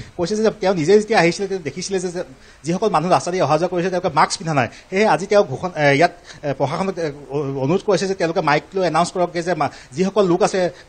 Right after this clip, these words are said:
গাঁৱৰ অঞ্চলত গৈ এনাউন্স কৰক, তেওঁলোকক বুজাওক যে এই সময়ত, এই মহামাৰীৰ সময়ত তেওঁলোক ওলাই আহিব নালাগে, তেওঁ কভিড বিধিসমূহ মানি চলিব লাগে। আৰু ইয়াৰ লগতে আজি চন্দ্ৰমোহন পাটোৱাৰীয়ে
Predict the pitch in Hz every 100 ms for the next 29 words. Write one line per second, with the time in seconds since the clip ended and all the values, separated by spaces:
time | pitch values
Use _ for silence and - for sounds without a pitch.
0 | 131 131 160 185 180 190 185 170 139 160
1 | 175 170 180 175 160 143 127 190 185 170
2 | 180 - - 170 185 190 190 190 180 190
3 | 185 - 131 170 180 175 180 180 135 156
4 | 175 180 170 170 175 170 143 165 170 180
5 | 180 143 180 190 185 180 165 - - -
6 | 214 220 240 226 208 175 208 170 202 208
7 | 214 160 190 196 196